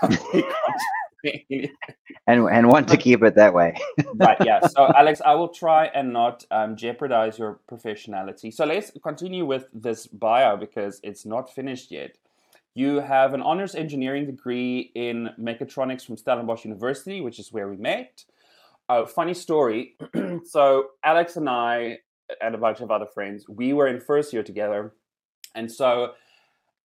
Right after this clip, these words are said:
Speaker 1: I was doing a commerce degree and Alex was doing engineering. And so at Stellenbosch, the engineering faculty has test week. Is it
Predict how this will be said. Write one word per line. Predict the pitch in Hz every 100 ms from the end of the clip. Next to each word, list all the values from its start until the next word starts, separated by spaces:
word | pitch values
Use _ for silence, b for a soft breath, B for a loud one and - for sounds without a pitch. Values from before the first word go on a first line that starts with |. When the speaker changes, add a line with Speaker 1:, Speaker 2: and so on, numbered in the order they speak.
| _ -
Speaker 1:
I | 135
was | 151 147
doing | 135 131 127
a | 113
commerce | - 120 120 117
degree | 120 107 113 113 165 220 _ -
and | 120 117 113 110 110 - _ -
Alex | 123 127 127
was | 123 107
doing | 117 110 107 110 - -
engineering. | 117 110 110 95 87 127 170 b b b
And | 120
so | 123 135 120 120 -
at | 131
Stellenbosch, | - 160 156 120 113 - - 110
the | 110 117 117
engineering | 123 117 117 127 139
faculty | 139 123 135 123 123
has | 120 117 113
test | - 143 143 -
week. | 143 -
Is |
it | 135